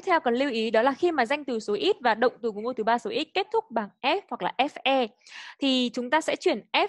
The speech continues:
và F E đó thành V và thêm E S, đúng không ạ? À, Thanh có ví dụ, à, có hai danh từ ở đây. Thứ nhất là danh từ một chiếc lá là a leaf, đúng không? Kết thúc là F. Thì chúng ta chuyển F thành E, thành V và thêm E S. Cho nên chúng ta có nhiều chiếc lá, chúng ta sẽ đọc là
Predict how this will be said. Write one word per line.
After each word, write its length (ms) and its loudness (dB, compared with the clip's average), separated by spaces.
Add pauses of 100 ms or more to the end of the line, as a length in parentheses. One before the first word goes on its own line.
và 80 2
F 180 0
E 160 0
đó 320 2
thành 220 -8
V 40 2 (240)
và 120 -6
thêm 220 -2
E 480 0
S, 80 -10 (100)
đúng 120 -12
không 80 2
ạ? 100 0 (360)
À, 140 2
Thanh 160 -2
có 200 2
ví 120 -4
dụ, 160 -4
à, 140 -6
có 120 -2
hai 220 2
danh 140 -6
từ 140 0
ở 80 2
đây. 200 6
Thứ 120 -6
nhất 220 2
là 240 2
danh 140 -4
từ 240 -4 (200)
một 240 -2
chiếc 200 0
lá 280 4
là 220 0
a 120 4
leaf, 440 2 (460)
đúng 100 -4
không? 220 2
Kết 80 0
thúc 120 -2
là 100 0
F. 200 2 (500)
Thì 80 -6
chúng 100 -2
ta 80 2
chuyển 160 -2
F 300 0
thành 120 -8
E, 260 0 (140)
thành 120 -10
V 60 0 (200)
và 80 -6
thêm 180 -2
E 260 0
S. 60 -8 (360)
Cho 60 -4
nên 240 2
chúng 140 -8
ta 240 0
có 100 -4
nhiều 260 0
chiếc 140 -6
lá, 300 -2
chúng 100 -14
ta 80 -10
sẽ 80 -6
đọc 40 -10
là 160 2